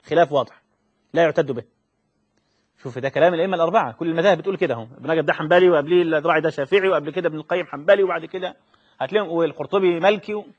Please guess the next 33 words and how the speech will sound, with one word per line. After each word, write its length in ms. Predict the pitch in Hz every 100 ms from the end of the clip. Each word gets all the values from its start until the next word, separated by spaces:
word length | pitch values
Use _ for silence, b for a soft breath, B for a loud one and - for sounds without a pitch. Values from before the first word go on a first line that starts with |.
| _ _
كل 140 | - 294
المذاهب 360 | 277 254 285
بتقول 140 | 247 247
هذا 100 | 226
الكلام. 280 | 220 226 208 _ _ _ _ _ _ _ _ -
<clears throat> 500 | 277 226 180 151 -
وقال 320 | 151 240 247
الحافظ 260 | 214 233 208
ابن 160 | 208
رجب 180 | 214 208
في 160 | - 185
كتاب 220 | 214 190
فتح 180 | 185 180
الباري، 400 | 165 170 165 - _ _ _ _ _ _ _
والحافظ 260 | 120 175 147
ابن 120 | 147
رجب 300 | 160 185 190 - b b b
له 200 | 160 156
كتاب 340 | 147 170 202
أيضًا 340 | 190 202 202 185
في 80 | 151
شرح 180 | 202
البخاري 520 | 175 170 202 220 208 180
اسمه 260 | - 208
فتح 280 | 175 170 -
الباري، 380 | 165 180 135 104 _ _ _ _ _
والظاهر 380 | 127 127 196 180
أنه 120 | 170
صنفه 260 | 180 180 180
قبل 140 | 175
الحافظ 200 | 170 208
ابن 120 | 185 190
حجر، 300 | 240 151